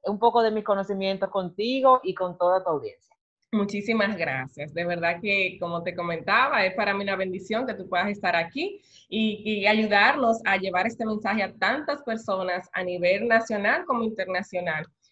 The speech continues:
Speaker 2: para que estas informaciones, pues, puedan llegarle y puedan servirle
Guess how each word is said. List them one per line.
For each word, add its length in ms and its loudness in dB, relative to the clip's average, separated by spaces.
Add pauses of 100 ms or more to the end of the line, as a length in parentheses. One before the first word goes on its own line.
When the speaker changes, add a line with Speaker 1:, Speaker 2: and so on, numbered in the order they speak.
(140)
Speaker 2:
para 340 2
que 480 0
estas 440 -2
informaciones, 680 -4
pues, 160 -6
puedan 240 2
llegarle 440 2
y 100 -4
puedan 260 0
servirle 960 -2